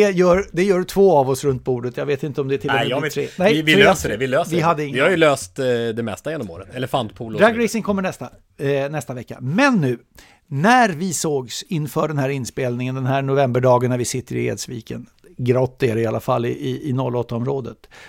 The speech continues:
Speaker 1: så började ni att snacka med varandra om någonting som jag inte visste, eh, men ändå,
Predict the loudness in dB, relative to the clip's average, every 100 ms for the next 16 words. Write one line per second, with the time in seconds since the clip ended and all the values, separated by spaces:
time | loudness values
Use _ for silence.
0 | _ -2 -2 4 4 4 0 -2 -4 -4
1 | -4 -6 -8 -10 -10 -12 -6 -6 -6 -6
2 | -4 -4 -10 _ -2 0 0 -4 -4 -4
3 | -4 -4 -2 -2 -4 -6 -6 -6 -6 -8
4 | _ _ -6 0 0 -2 -4 -4 -6 -8
5 | -12 -16 -20 -20 _ -8 -6 -2 -2 -2
6 | -2 -2 -2